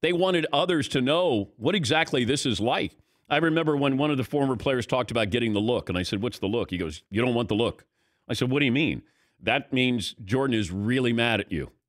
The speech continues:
and he's your teammate, and he doesn't want to throw you the ball because he <laughs> doesn't trust you." I said, "Oh." And then after that, I would start looking for the look on the court.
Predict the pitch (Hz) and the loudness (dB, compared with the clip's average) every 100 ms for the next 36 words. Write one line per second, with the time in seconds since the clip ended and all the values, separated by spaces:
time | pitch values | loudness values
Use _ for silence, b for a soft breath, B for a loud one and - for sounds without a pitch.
0 | - 98 98 123 107 110 - 127 117 95 | -4 -2 0 -2 -2 -4 -2 0 0 0
1 | 95 107 98 113 117 113 104 98 - 110 | 0 0 0 0 0 -2 -2 -2 -2 -2
2 | 101 95 90 98 87 82 90 90 71 107 | -2 -2 -2 -2 -2 -4 -4 -4 -4 -4
3 | - 113 - 127 120 - 78 - - b | -4 -4 -4 -2 -2 -2 -4 -6 -10 b
4 | b b b 101 107 - 131 - - _ | b b b -4 -2 -2 -2 -4 -8 _
5 | _ _ _ _ - 156 170 151 208 262 | _ _ _ _ -4 0 0 0 0 2
6 | 170 170 170 160 220 208 170 156 - 185 | 0 0 0 0 2 2 0 -2 0 0
7 | 185 135 135 175 - 160 135 160 160 147 | 0 -2 -2 -2 0 -2 0 -2 0 0
8 | 165 247 170 - 143 170 180 - 226 262 | 0 -2 -4 -2 0 2 0 -2 0 0
9 | 120 | -2